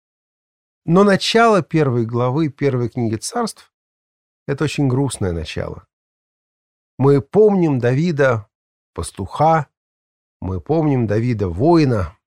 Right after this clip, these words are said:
мы помним Давида изгнанника, мы помним Давида победителя, мы помним Давида, умудренного жизнью, который пишет псалмы, который понимает эту жизнь, который любит Господа.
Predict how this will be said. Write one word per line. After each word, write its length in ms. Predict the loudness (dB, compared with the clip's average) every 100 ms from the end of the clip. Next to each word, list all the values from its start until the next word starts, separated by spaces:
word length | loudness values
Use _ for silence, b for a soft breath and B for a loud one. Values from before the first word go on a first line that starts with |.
| _ -20
мы 100 | -10
помним 340 | -6 -4 -4
Давида 360 | -4 -4 -2 -2
изгнанника, 800 | -2 0 2 4 2 2 -2 -2 _ _ _ _ _ -12
мы 80 | -6
помним 380 | -2 0 0
Давида 360 | -2 -2 0 -2
победителя, 880 | -4 -4 -4 -2 -2 0 2 2 -2 _ _ _ _ _ _ -4
мы 200 | -2 -2
помним 600 | 0 2 4 2 0 -4 -10
Давида, 640 | -8 -4 -4 -2 -2 -4 -10
умудренного 800 | -10 -8 -4 -4 -2 -2 -2 -2
жизнью, 600 | -2 -2 0 0 -2 -4 _ _ _ _ _ -16 -10
который 280 | -6 -4 -4
пишет 320 | -4 -6 -6
псалмы, 640 | -4 -2 0 0 0 -2 _ _ _ _
который 300 | -8 -4 -4
понимает 680 | 0 2 2 4 4 2 0
эту 160 | -4 -4
жизнь, 340 | -4 -4 -6
который 300 | -6 -6 -2
любит 300 | -2 -4 -6
Господа. 640 | -2 -2 -2 -4 -4 -4